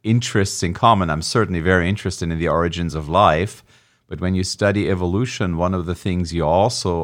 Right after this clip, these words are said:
always have to think about: how did evolution start? What is the origin of evolution? Or to use a more technical term, what was the beginning of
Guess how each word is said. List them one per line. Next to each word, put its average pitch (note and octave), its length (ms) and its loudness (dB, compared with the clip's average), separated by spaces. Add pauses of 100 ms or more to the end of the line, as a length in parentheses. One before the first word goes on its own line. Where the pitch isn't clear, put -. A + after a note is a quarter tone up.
always G2 400 -2
have F#2 180 -2
to F#2 80 -4
think F2 280 -6
about: E2 360 0 (380)
how F#2+ 280 2
did F#2 200 -2 (420)
evolution E2 840 -4
start? D2 500 -2
What D#2+ 140 -6
is E2+ 140 -6
the E2+ 200 -6
origin E2+ 600 -2
of D#2+ 240 -8
evolution? E2 840 -2 (360)
Or E2 160 -4
to - 160 -6
use E2 220 -4
a F2 60 -4
more D#2 200 -2
technical F2 500 -4
term, E2 480 0 (460)
what F2+ 220 -2
was F#2+ 180 0
the F#2 80 -2
beginning F#2 680 0 (100)
of D#2+ 240 -4